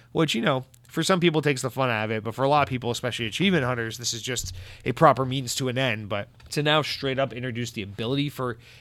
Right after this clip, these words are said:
gamers to control this, I, I don't know. I feel like this is something that, like, you would have expected to see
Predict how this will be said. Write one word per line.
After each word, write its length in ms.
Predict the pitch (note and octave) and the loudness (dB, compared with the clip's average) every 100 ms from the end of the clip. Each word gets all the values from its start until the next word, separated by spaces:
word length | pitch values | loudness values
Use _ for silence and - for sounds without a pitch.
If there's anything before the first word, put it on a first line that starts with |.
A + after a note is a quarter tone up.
| - | -10
gamers 440 | - B2+ B2+ B2+ - | -4 -4 -2 -4 -4
to 220 | A2+ G#2+ | -4 -4
control 500 | - A2 - A2+ C3 | -6 -8 -4 -2 0
this, 440 | D#3+ F#3 F3+ - - - - | 2 2 2 -2 -4 -14 -6
I, 200 | - - | -4 -4
I 160 | - E3 | 2 4
don't 100 | A3 | 8
know. 60 | |
I 80 | G3 | 6
feel 160 | C#3+ F#3+ | 6 6
like 80 | F3+ | 6
this 180 | E3+ | 4
is 240 | D#3+ - - - _ - | 4 2 0 -8 _ -4
something 360 | - D#3+ D#3 | 4 4 6
that, 100 | C#3+ | 4
like, 220 | C3+ C3 - | 4 2 0
you 80 | |
would 120 | C3 B2+ | 0 0
have 80 | |
expected 500 | B2 - - B2 C3 | 0 -2 -2 -2 -2
to 80 | A#2 | -2
see 400 | - B2 A#2 A2 | -2 0 0 -2